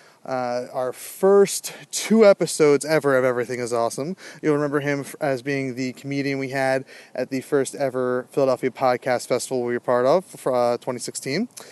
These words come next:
Uh, he was also recently a guest host for us, uh, at our Amalgam Comics and Coffee House show. And, um,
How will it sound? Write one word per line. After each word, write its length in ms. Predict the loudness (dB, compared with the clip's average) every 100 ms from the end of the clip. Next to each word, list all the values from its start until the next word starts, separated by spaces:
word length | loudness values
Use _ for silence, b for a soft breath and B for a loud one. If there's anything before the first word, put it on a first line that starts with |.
| B B B
Uh, 380 | -2 2 4 4 2
he 140 | 0
was 160 | 2 4
also 420 | 4 4 4 4
recently 460 | 4 0 -2 -4 -2
a 100 | -2
guest 320 | 0 0 0
host 340 | 2 2 2
for 160 | 0 2
us, 240 | 2 0 -10 B B B
uh, 340 | -4 0 0 -2
at 140 | -6 -2
our 220 | 0 0
Amalgam 680 | 0 -4 -2 0 0 -2 -6
Comics 460 | -4 -2 -2 -4
and 100 | -8 -2
Coffee 320 | -2 0 -2
House 220 | -6 -6
show. 400 | -6 -4 -4 -6 _ B B B -18
And, 520 | -10 -8 -6 -6 -4
um, 680 | -2 -2 -4 -6 -8 -12